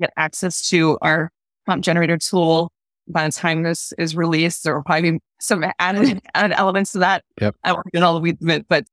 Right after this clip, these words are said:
Speaker 2: it is a tool that will help streamline things in your business and to bring in this authenticity piece. Imagine being able to click on these different areas of your voice, your style,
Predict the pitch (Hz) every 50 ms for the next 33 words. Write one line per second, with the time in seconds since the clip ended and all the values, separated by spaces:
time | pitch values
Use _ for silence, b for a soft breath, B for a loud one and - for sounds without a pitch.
0 | _ _ _ - 208 196 202 202 196 190 180 - - 175 175 - - - 185 175
1 | 170 170 143 - 156 165 165 160 151 - 196 - 190 165 - - - - - 175
2 | 165 160 156 156 170 160 160 151 - 160 151 151 156 143 151 147 156 - - -
3 | 165 - 156 143 156 151 156 156 156 - - - 165 151 - 160 156 - 160 147
4 | - 156 143 151 - - 160 151 151 151 - - - - - 196 190 185 185 165
5 | 175 175 170 156 135 151 156 - - 196 180 - 185 170 170 160 - - 151 151
6 | - - 170 165 - - 175 160 156 151 - - - _ _ _ _ _ _ _
7 | - 170 170 165 165 160 160 165 165 - - - - 170 160 143 143 143 156 147
8 | 151 143 175 180 170 175 175 - - 160 151 - - - 151 151 151 151 156 156
9 | 165